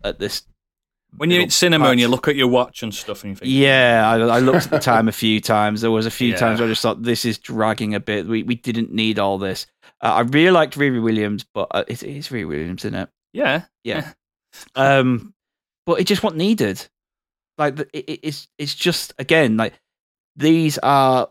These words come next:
Speaker 1: planting seeds for f-, M C U T V shows.
Speaker 2: Yes.
Speaker 1: I don't think this was a film we needed that.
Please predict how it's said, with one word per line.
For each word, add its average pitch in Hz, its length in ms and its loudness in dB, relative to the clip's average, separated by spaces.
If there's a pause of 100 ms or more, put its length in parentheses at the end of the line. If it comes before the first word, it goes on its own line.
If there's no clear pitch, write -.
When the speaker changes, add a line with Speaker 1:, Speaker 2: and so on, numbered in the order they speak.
Speaker 1:
planting 139 400 0
seeds 117 500 0
for 110 380 -2 (460)
f-, - 160 -20 (340)
M 127 120 -2
C 127 120 -2
U 123 220 0 (240)
T 127 140 -4
V 135 140 -2
shows. - 460 -6 (400)
Speaker 2:
Yes. - 680 -10 (400)
Speaker 1:
I 139 60 -12
don't 190 180 0
think 185 160 -2
this 160 140 0
was 147 100 -2
a 139 40 0
film 143 300 0
we 131 80 2
needed 135 380 0
that. 160 260 0